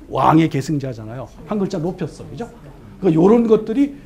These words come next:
우리나라 한글 편지에도 다 한문의 서술법이 공유되고 있다는 겁니다. 제가 한시에 대해서 말씀, 김삿갓 한시라고 내일 상을 받게 된 그 김삿갓 한시. 이게 자꾸 이걸 하느라 고생 많이 했어요.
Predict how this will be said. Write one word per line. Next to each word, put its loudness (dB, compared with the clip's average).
우리나라 0
한글 -4
편지에도 -10
다 -6
한문의 -4
서술법이 -10
공유되고 -2
있다는 -14
겁니다. -20
제가 -8
한시에 -2
대해서 -6
말씀, -14
김삿갓 -4
한시라고 -4
내일 2
상을 -2
받게 -4
된 -4
그 -8
김삿갓 -4
한시. -12
이게 -14
자꾸 -8
이걸 0
하느라 -2
고생 -4
많이 -2
했어요. -6